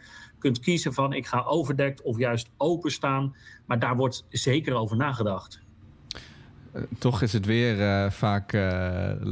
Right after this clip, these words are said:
Speaker 2: laat zich, laat zich moeilijk voorspellen. Dus vaak, eh, eh, kort van tevoren, eh, weten we pas wat, wat het gaat doen. Dus in
Speaker 1: Ja.
Speaker 2: hoeverre, en terwijl die, die stages zijn natuurlijk, ja, moet in een best wel vroeg stadium worden bepaald wat dat gaat worden. In hoeverre,
Speaker 1: Ja.
Speaker 2: eh, ja, matcht dat met elkaar?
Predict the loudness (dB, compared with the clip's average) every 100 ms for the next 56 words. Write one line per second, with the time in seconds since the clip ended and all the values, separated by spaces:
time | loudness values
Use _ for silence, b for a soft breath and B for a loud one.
0 | -4 0 0 2 2 0 2 0 2 2
1 | 2 0 -2 0 2 2 0 -6 B B
2 | B -2 0 0 0 0 -4 -6 -10 -6
3 | -4 -2 -2 0 -2 -2 0 0 2 0
4 | 0 0 0 2 2 0 0 0 2 0
5 | 0 0 0 0 0 2 0 -2 B B
6 | -6 0 2 2 2 0 0 -2 0 0
7 | 2 0 -2 -2 0 0 0 -2 -2 0
8 | -2 0 0 -2 -4 -4 0 2 2 2
9 | 2 2 2 2 2 0 0 2 2 0
10 | 0 -2 0 2 0 -4 -14 -20 -20 -20
11 | -16 -8 -2 0 0 0 0 0 0 0
12 | 0 0 2 2 2 2 -2 -6 -8 -4
13 | -2 0 2 0 0 -2 -2 -2 -2 -2